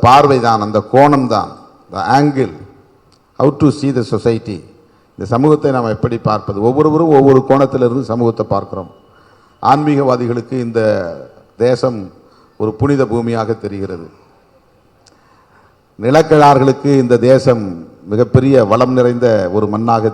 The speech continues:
தெரிகிறது, பாதுகாப்பான மண்ணாக தெரிகிறது. ஆதிக்கம் செலுத்துகிற சாதிகளுக்கு தாங்கள் தொடர்ந்து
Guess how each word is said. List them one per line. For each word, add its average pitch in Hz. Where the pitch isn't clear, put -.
தெரிகிறது, 98
பாதுகாப்பான 107
மண்ணாக 98
தெரிகிறது. 90
ஆதிக்கம் 165
செலுத்துகிற 156
சாதிகளுக்கு 127
தாங்கள் 120
தொடர்ந்து 143